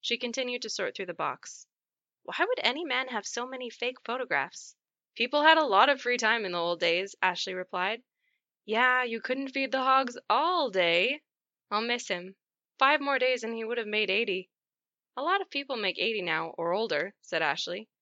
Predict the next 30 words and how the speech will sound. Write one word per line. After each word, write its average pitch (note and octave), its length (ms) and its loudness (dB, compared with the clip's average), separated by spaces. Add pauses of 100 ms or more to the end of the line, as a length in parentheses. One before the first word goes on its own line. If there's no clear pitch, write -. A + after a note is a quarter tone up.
(120)
"Yeah, D#4 540 2
but D#4+ 120 4
after F4+ 300 2
Grandma B3+ 360 2
died, B3+ 320 2
I A3+ 80 -2
knew A3 140 -4
he A3+ 160 -6
wouldn't G#3 240 -6
last F3 300 -4
long." E3 400 -6 (380)
Kaylee A3 320 -6
pulled G#3+ 180 -8
a G3 60 -2
large F#3 300 -2
photograph F3+ 460 -2
from F3 160 -10
the E3 80 -10
box. - 480 -6 (500)
"Here's C#4 340 8
one C4 200 6
of A3+ 80 -2
Grandpa A3 320 4
at G#3+ 80 -4
the G3 80 0
Last F#3 320 2
Supper, F3+ 420 -2 (100)
with C4 160 0
a C4+ 60 2
beard," A3+ 480 4